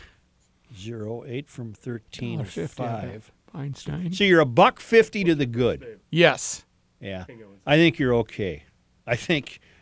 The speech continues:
Speaker 1: I th-,
Speaker 2: 'Cause
Speaker 1: how
Speaker 2: my
Speaker 1: much is
Speaker 2: over-
Speaker 1: Crazy Bread cost?
Speaker 2: Three fifty.
Speaker 1: You're two dollars in the hole.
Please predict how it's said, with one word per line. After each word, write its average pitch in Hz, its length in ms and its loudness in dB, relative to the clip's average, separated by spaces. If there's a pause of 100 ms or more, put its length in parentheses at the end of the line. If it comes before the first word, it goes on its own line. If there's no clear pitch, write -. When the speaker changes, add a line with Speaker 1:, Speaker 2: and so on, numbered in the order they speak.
(160)
Speaker 1:
I 127 120 0
th-, - 180 -8
Speaker 2:
'Cause 196 120 8
Speaker 1:
how 208 60 10
Speaker 2:
my 247 140 10
Speaker 1:
much 202 100 4
is 262 80 12
Speaker 2:
over- 277 100 6
Speaker 1:
Crazy 220 360 8
Bread 123 320 2
cost? 98 400 -4
Speaker 2:
Three 175 240 -8
fifty. 202 560 -6 (2000)
Speaker 1:
You're 262 160 2
two 269 280 4
dollars 226 400 6
in 220 120 2
the 214 100 0
hole. 254 420 4